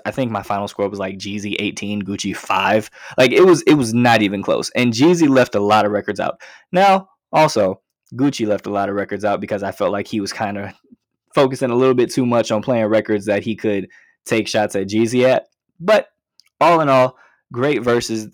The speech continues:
I think that one had almost, like, two million viewers at one point in time. It was phenomenal, um, seeing them both up on the stage. They kinda pieced it up at the end of the night, you know, uh,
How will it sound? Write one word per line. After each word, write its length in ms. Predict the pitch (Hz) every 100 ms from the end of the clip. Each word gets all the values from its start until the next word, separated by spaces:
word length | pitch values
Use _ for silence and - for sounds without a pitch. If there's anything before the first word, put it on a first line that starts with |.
| -
I 100 | 113
think 200 | 170 110
that 140 | 123
one 100 | 139
had 160 | 127 113
almost, 260 | 113 107
like, 140 | 95 -
two 480 | - - - 131 147
million 840 | 120 95 95 98 110 120 120 127
viewers 400 | 123 107 120 127
at 100 | 127
one 180 | 120 123
point 200 | 123 123
in 80 | 113
time. 320 | 120 120 117 -
It 160 | 151
was 200 | 110 107
phenomenal, 600 | - 92 95 110 110 113 _ _ _ _ _ _ _ _ -
um, 260 | 107 104 101
seeing 320 | - 113 107
them 180 | 107 101
both 220 | 101 101
up 140 | 101
on 100 | 101
the 60 | 101
stage. 400 | - 107 107 - - - - -
They 100 | 117
kinda 260 | 147 131
pieced 380 | 113 - 139 -
it 80 | 117
up 180 | 120 117
at 140 | 110
the 80 | -
end 180 | 117 113
of 60 |
the 80 | 107
night, 360 | 107 110 110 110
you 120 | 107
know, 240 | 104 101 - _ _ _
uh, 460 | 110 95 95 95 98